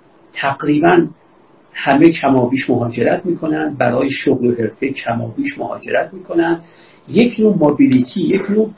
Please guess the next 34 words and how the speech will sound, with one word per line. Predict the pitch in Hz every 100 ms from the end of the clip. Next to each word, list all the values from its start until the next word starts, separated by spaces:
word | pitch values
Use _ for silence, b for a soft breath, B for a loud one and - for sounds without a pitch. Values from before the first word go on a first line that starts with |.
| -
پویایی | - 131 127 123 175 208
اجتماعی | 180 - - - 214 101 190 214 214 _ _ _ - -
فراوان. | 135 131 123 117 - b b b
خب | - 165 -
این | 190 226 165 127 -
البته | 123 117 117 180
مزایای | 226 262 202 160 123 120
خودش | 131 117 117
رو | 110
داره، | 110 104 104
مهاجرت | 107 113 - 107 160 202 - b b b -
مزایای | 131 120 117 139
خودش | - 196 226
رو | 214
داره، | 160 120 113 B B
ولی | 147 170
خب | 143 131
یک | 240 -
هزینه‌ش | 135 113 117 - 123
هم | 120
اینه | 117
که | 107 117
من | 117 117
در | 110
یه | 104 107
محیطی | 107 123 120 190
قرار | 202 208 202
می‌گیرم | 202 - 214 233 - b b b
که | - 151
در | 151
این | 170 175
محیط | 147 127 220 175
ریشه | 131 151 151 - 220
ندارم | 208 - -